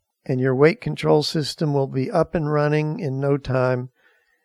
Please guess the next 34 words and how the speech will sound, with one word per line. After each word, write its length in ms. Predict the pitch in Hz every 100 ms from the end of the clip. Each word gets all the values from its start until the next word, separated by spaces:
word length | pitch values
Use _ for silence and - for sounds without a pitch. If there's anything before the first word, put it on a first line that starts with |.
| _ -
And 300 | 165 135 127
by 180 | 131 131
no 200 | 139 151
time, 360 | - 151 139
I 100 | 139
mean 520 | 135 139 135 135 135 - -
as 160 | 123
early 380 | 139 147 143 139
as 260 | 131 120 -
today. 680 | - 131 131 127 110 107 - _ _ _ _ _ _ _ _ _
And 200 | 143 143
without 380 | 139 139 143 143
wild 380 | 143 147 151 -
cravings, 680 | 165 156 151 151 147 127
without 420 | 131 135 143 147 151
gnawing 540 | 139 143 143 143 135
hunger. 600 | 117 135 131 123 110 - _ _ _ _ _ _ _
Just 300 | - 156 -
go 160 | - 180
to 100 | 196
this 240 | 196 185
website 680 | 180 175 175 160 - 170 165
and 200 | 143 131
take 240 | 139 147
a 40 | 170
look. 300 | 151 156 - _ _ _ _ _ _
Doesn't 320 | 151 151 202
cost 340 | 165 156 135 -
anything 480 | 151 151 156 151 151
to 80 |
look. 440 | 156 139 139 - - - _ _ _ _ _ _ _ _ _ _ -
Go 160 | 151
to 120 | 151 151
rock 500 | 139 160 196 -